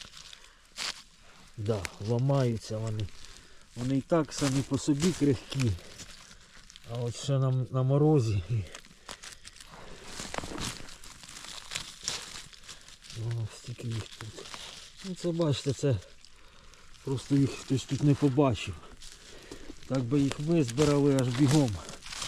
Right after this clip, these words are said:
Такі гриби, особливо зелениці їх. Чомусь, не знаю, в них більшість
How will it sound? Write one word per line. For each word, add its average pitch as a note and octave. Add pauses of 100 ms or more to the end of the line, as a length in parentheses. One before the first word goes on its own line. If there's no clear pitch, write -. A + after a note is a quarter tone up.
(720)
Такі C3
гриби, C3 (1200)
особливо C3
зелениці C#3+
їх. C3+ (840)
Чомусь, C#3
не D3
знаю, C3+
в C3
них C3+
більшість C3